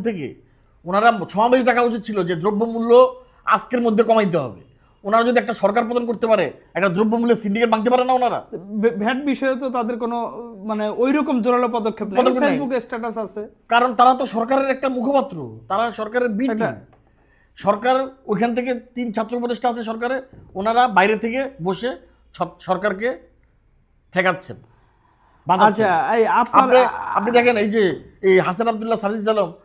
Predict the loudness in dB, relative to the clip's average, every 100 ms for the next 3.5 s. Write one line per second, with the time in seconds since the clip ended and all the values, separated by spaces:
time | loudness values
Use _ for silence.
0 | _ _ 0 2 2 -2 -4 -8 -18 -10
1 | 0 0 0 -6 -12 _ _ -4 -2 0
2 | 0 2 2 2 2 2 2 0 0 0
3 | 0 -4 -6 -4